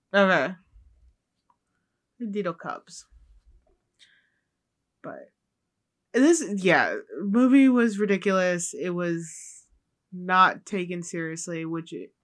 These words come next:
in itself was a good thing. I hate movies that are like, "We're gonna come up with this cool concept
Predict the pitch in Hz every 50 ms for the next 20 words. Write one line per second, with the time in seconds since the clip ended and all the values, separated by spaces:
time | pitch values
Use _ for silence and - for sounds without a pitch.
0 | _ _ _ _ - 175 175 180 170 165 - 190 170 165 - 175 170 170 170 170
1 | 170 165 156 - - 160 151 156 156 165 170 _ _ _ _ - - - - -
2 | _ _ _ - 214 220 262 262 214 226 214 208 214 220 220 202 190 202 180 180
3 | 175 170 165 165 160 165 - 220 247 240 247 226 208 214 220 208 202 190 175 185
4 | 165 160 - - - 202 180 175 180 170 165 160 - 170 151 139 -